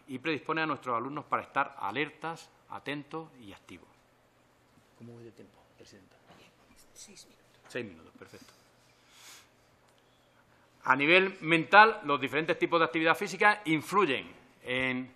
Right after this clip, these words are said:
Speaker 1: en lo que he comentado de todas las funciones cognitivas. En el, en esta transparencia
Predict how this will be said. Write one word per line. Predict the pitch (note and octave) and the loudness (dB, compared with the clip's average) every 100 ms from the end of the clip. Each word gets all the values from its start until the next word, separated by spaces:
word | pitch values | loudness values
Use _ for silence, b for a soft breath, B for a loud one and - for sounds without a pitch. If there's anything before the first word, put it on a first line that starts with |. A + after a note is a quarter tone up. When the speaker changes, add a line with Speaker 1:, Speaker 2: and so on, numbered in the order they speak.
| - b b b | -20 b b b
Speaker 1:
en | C3+ C3 | -8 -2
lo | C3 | 0
que | D#3 | 2
he | D#3+ | 2
comentado | E3 D#3 C#3 D#3+ D#3+ F#3 - - b b b _ | 2 -2 4 6 6 4 -8 -20 b b b _
de | C3+ | -6
todas | D3+ D#3 D#3 | -2 4 6
las | D3+ | 4
funciones | - A#2 C#3 C3 | 0 -8 -10 -8
cognitivas. | B2+ A2 G2+ F#2 E2+ - - | -8 -10 -14 -18 -20 -20 -20
En | G#2+ | -16
el, | G#2 G#2+ A2 | -14 -16 -12
en | A2 | -12
esta | C3 C#3 | -6 -4
transparencia | C#3+ - D3+ E3 F3+ F3+ F3 | -2 -2 -2 -2 0 0 0